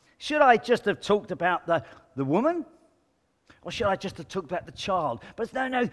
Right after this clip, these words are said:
these two bits come together. And I've called it Lives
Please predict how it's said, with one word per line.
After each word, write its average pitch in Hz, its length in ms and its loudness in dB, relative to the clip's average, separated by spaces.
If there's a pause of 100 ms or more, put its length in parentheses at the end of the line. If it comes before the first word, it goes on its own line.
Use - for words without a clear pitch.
(120)
these 254 220 -4
two 262 220 -2
bits 226 260 -4
come 220 320 -8
together. 233 640 -8 (2750)
And 123 140 -6
I've 180 260 2
called 113 320 -12
it 117 160 -8 (240)
Lives 131 800 -6